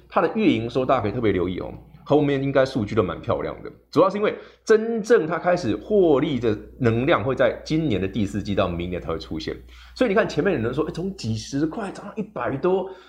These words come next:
这炒作吧，这才，才赚零点几元。No，很多的法人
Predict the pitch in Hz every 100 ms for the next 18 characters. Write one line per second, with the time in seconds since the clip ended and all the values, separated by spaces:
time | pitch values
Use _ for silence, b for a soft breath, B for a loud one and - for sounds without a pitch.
0 | B - - - 127 123 123 226 185 123
1 | 143 196 156 - 196 196 226 180 185 202
2 | - 123 104 92 101 - _ 101 92 73
3 | - _ _ _ _ _ _ _ - 120
4 | 110 156 156 - 92 78 80 76